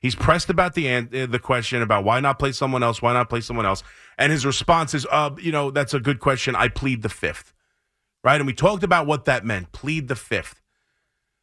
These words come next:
That means I cannot answer though I want to, or I cannot answer. I am being compelled to not answer because someone doesn't want me to answer, or I will incriminate myself. That's what plead the fifth is.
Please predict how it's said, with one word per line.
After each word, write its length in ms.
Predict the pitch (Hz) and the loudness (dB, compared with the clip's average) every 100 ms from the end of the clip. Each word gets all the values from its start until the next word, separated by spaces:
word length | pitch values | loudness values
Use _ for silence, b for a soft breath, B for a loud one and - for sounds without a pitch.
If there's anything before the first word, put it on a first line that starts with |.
| - | 0
That 140 | 175 | 2
means 200 | 208 214 | 2 2
I 120 | 190 180 | 2 2
cannot 500 | - 175 220 202 175 | -2 0 2 2 2
answer 340 | 160 147 165 | -2 -2 -2
though 220 | 139 147 | 0 0
I 100 | 143 | 0
want 300 | 135 147 135 | 2 0 0
to, 200 | - 82 - B | -6 -10 -10 B
or 140 | - 139 | 0 2
I 120 | 180 | 2
cannot 460 | - 196 185 175 151 | 0 0 2 2 2
answer. 420 | 143 131 135 131 B - | 0 -2 -4 -4 B 2
I 120 | 151 | 2
am 100 | 151 | 4
being 280 | 165 156 131 | 0 0 -2
compelled 760 | 147 127 - 202 190 143 104 - b | -2 0 2 2 2 -2 -6 -12 b
to 140 | - 180 | -2 2
not 200 | 139 117 | 4 4
answer 380 | 95 82 - - _ _ _ - | 2 -4 -14 -20 _ _ _ -4
because 320 | 147 151 139 | 0 2 0
someone 800 | - 226 294 277 170 147 143 135 _ _ _ _ - | 2 4 4 2 2 2 0 -6 _ _ _ _ 2
doesn't 380 | 208 175 180 | 2 2 -2
want 280 | 135 180 170 | 0 0 0
me 140 | 147 147 | -6 -6
to 200 | 135 143 | -6 -2
answer, 400 | 127 113 - _ _ _ - | -2 -2 -12 _ _ _ -4
or 100 | 143 | 0
I 160 | 151 156 | 2 2
will 140 | 143 | -2
incriminate 580 | 135 - 220 220 196 175 | -4 -2 0 0 -2 0
myself. 680 | 151 143 131 95 - - - | 0 0 -2 -2 -6 -14 0
That's 220 | 196 226 | 0 2
what 100 | 233 | -2
plead 220 | 180 208 | 0 0
the 80 | 180 | 0
fifth 320 | - 202 147 | 0 -2 0
is. 280 | 98 - - | -6 -8 -14